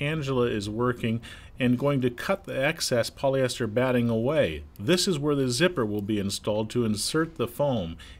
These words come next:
in a later step. And we don't really want the polyester batting to get in the way of the zipper. That's why we don't sandwich it on that end.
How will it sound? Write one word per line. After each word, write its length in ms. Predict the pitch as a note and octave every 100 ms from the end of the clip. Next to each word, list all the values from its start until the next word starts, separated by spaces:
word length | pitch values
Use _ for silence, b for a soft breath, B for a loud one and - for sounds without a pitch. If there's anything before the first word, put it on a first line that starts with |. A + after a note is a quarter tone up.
| -
in 120 | G#2
a 60 |
later 360 | G2 A2+ A2 G2
step. 500 | - - C#3 D2 - - B B
And 80 | -
we 100 | D#3+
don't 260 | E3 F3+ C#3
really 240 | C3+ C#3
want 220 | B2 C3
the 80 | B2+
polyester 720 | - C3+ B2 A2+ A2 - A2
batting 380 | F#2+ A#2 A2+ G#2+
to 80 | A#2
get 180 | G#2 A#2
in 120 | A2
the 180 | G#2+ A2+
way 240 | D3 C3+
of 120 | G#2+
the 100 | G2+
zipper. 380 | G2+ D#3+ D#3+ E2
That's 240 | E2+ G2 -
why 120 | A2+
we 140 | A2
don't 320 | G2+ C3+ D3+
sandwich 460 | C3 A#2 G2 G2 -
it 80 | A2
on 160 | A2
that 240 | A#2+ B2 A2+
end. 320 | E2+ D2 C#2+